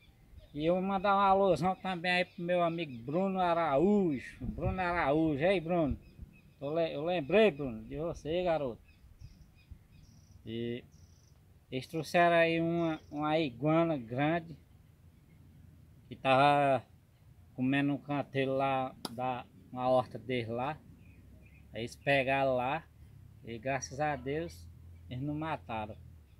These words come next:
Fosse uns tempos aí atrás, uns dias aí atrás aí, galera, eles matavam, viu? Mas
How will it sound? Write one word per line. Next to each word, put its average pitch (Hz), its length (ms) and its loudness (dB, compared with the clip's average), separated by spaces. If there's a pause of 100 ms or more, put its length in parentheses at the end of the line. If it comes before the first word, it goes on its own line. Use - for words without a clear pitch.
(800)
Fosse 131 240 -10
uns - 160 -8
tempos 165 280 -4
aí 165 200 0
atrás, 147 460 -2
uns 147 280 -4
dias 151 220 -4
aí 151 120 -4
atrás 147 500 -4
aí, 156 280 -4
galera, 120 300 -4
eles 117 240 -6
matavam, 107 640 -6
viu? 143 180 -6 (1500)
Mas 120 720 -2